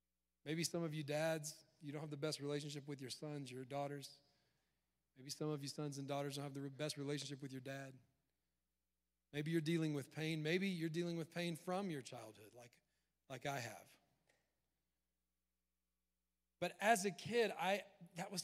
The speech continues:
such a liberating idea. That was an exhilarating, freeing idea that the eyes of the Father were turned to those who hurt, because I had always thought, because in my pain, I, I thought God was a million miles away.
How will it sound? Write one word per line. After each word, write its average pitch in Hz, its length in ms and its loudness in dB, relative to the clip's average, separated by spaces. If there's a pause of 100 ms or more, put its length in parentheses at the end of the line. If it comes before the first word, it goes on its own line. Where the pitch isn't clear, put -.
(120)
such 247 400 -2
a 170 160 2 (580)
liberating 254 920 10
idea. 202 440 8
That 214 120 8
was 214 100 4
an 208 80 6
exhilarating, 208 1000 10 (680)
freeing 277 480 12
idea 208 520 8
that 170 220 4
the 180 140 2
eyes 208 320 12
of 214 80 2
the 202 80 6
Father 202 400 10
were 180 140 8
turned 202 340 4
to 185 80 2
those 180 200 8
who 185 100 4
hurt, 190 200 6
because 170 240 2 (300)
I 208 100 12
had 262 80 12
always 220 280 12
thought, 202 340 6
because 170 260 2
in 214 220 4
my 202 160 6
pain, 220 420 4
I, 202 220 6
I - 20 2
thought 208 280 6
God 185 240 8
was 165 140 4
a 170 40 6
million 196 500 8
miles 180 320 4
away. 175 320 0